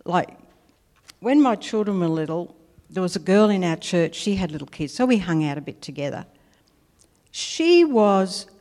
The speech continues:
mean. I mean,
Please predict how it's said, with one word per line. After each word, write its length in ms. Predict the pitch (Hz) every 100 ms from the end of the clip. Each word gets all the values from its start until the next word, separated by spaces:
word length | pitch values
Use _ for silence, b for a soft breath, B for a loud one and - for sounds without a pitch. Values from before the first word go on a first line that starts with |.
| _ 165
mean. 640 | 170 180 175 143 123 - _ _ _ _ _ _ _ _ 190
I 140 | 190
mean, 520 | 196 214 202 185 180